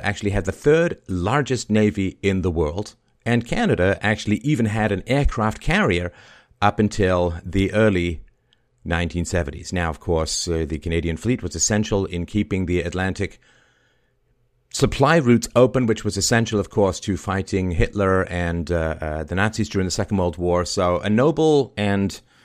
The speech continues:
powerful role was played in maintaining the freedom of the world, at least to some degree, and now that's all changed. Seventy years after the end of the Second World War, the Canadian Navy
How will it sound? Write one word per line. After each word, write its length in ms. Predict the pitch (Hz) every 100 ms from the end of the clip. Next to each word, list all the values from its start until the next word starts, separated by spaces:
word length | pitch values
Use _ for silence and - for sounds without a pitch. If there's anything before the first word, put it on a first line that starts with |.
| _ _ _ _ _ _ _ -
powerful 480 | - 165 170 147 127
role 280 | 101 90 90
was 160 | 95
played 540 | - 101 92 92 - -
in 140 | 90
maintaining 460 | 90 90 95 92 90
the 80 | 82
freedom 420 | - 104 92 85
of 180 | 92 82
the 60 | 78
world, 340 | 85 110 120
at 80 | -
least 220 | 101 -
to 60 | 87
some 220 | - 113
degree, 520 | 101 76 85 107 143
and 440 | - 110 113 110 - _ _ _ _ _ _ _ _ _ -
now 460 | 101 120 120 113 -
that's 280 | 104 113 -
all 140 | 98
changed. 420 | 95 117 107 80
Seventy 360 | - 113 117 101
years 280 | 101 98 -
after 260 | 101 113 -
the 140 | 98
end 100 | 92
of 60 | 82
the 80 | 76
Second 280 | 110 107 101
World 200 | 90 -
War, 160 | 98
the 80 | 90
Canadian 420 | 92 101 110 101
Navy 400 | 101 110 101 92